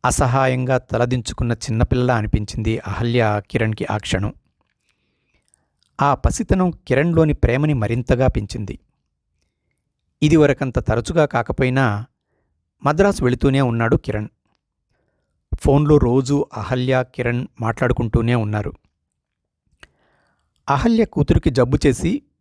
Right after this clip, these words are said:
బాగా కంగారు చేస్తే ఓసారి నాలుగు రోజులు మద్రాసులో అహల్యకి సాయంగా ఉన్నాడు. ఆ పిల్ల ఆరోగ్యంగా కోలుకున్నందుకు ఇద్దరూ ఎంతగానో ఆనందపడ్డారు.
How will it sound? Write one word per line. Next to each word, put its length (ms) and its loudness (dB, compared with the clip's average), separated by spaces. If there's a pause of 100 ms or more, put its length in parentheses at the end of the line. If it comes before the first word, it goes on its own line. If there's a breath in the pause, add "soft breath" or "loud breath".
బాగా 340 4
కంగారు 480 2
చేస్తే 560 0 (320)
ఓసారి 380 2
నాలుగు 300 0
రోజులు 260 -2
మద్రాసులో 600 0
అహల్యకి 440 -2
సాయంగా 440 0
ఉన్నాడు. 340 -4 (1120)
ఆ 80 2
పిల్ల 380 -2
ఆరోగ్యంగా 580 2
కోలుకున్నందుకు 960 0 (480)
ఇద్దరూ 320 2
ఎంతగానో 520 0
ఆనందపడ్డారు. 680 -4